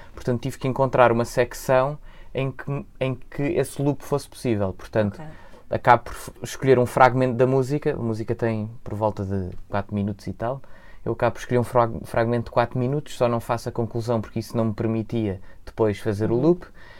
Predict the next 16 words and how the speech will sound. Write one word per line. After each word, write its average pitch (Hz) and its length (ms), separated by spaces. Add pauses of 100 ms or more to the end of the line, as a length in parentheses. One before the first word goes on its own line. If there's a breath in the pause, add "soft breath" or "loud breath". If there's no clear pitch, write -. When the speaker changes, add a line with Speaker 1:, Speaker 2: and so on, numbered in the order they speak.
(300 loud breath)
Speaker 1:
E, 135 640
e 139 80
faço - 340
essa 143 220
secção 156 520
repetidamente, 131 840 (320)
eh, 120 460 (300 soft breath)
durante 117 400
três 120 320
horas 110 320
e 104 80
trinta 104 320
segundos, - 640 (260 soft breath)
a - 40
primeira 110 320
secção, 147 600